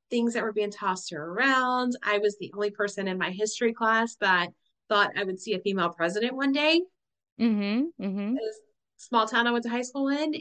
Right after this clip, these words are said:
Speaker 1: And yeah, it, it kind of woke me up as a culture shock at what people believed at the time. And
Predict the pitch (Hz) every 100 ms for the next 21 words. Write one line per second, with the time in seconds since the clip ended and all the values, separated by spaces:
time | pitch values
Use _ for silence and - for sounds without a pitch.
0 | - 220 226 220 220 214 220 - _ _
1 | _ _ - 403 494 190 - 226 240 -
2 | _ 269 285 - - 311 539 381 214 226
3 | 214 190 190 180 151 160 180 202 196 185
4 | - 165 175 - - 185 175 160 - 208
5 | 180 175 165 165 165 160 151 - 151 139
6 | 127 156 165 160